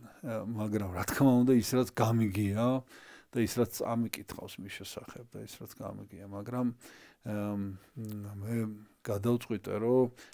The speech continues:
არ მოგიყვეთ არაფერი, იმიტომ რომ ჯერთი ძალიან ბევრი არის დაწერილი და აუცილებლად რომ უნდა იცოდეთ და წაიკითხეთ, მაგრამ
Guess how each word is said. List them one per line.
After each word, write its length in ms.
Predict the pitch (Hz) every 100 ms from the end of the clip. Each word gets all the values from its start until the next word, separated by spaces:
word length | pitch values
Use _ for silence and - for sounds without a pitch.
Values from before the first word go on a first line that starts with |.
| -
არ 140 | 101
მოგიყვეთ 500 | 123 139 92 - -
არაფერი, 480 | - 101 104 - 113
იმიტომ 200 | 117 120
რომ 60 | -
ჯერთი 220 | 123 135
ძალიან 360 | 120 95 113 117
ბევრი 320 | 110 117 110 113
არის 200 | 110 110
დაწერილი 500 | 113 117 123 104 85
და 80 | 92
აუცილებლად 440 | 110 - 110 104
რომ 120 | 110
უნდა 160 | 110 107
იცოდეთ 460 | 104 - 110 110
და 120 | - 113
წაიკითხეთ, 580 | 120 - - - - -
მაგრამ 420 | 110 110 98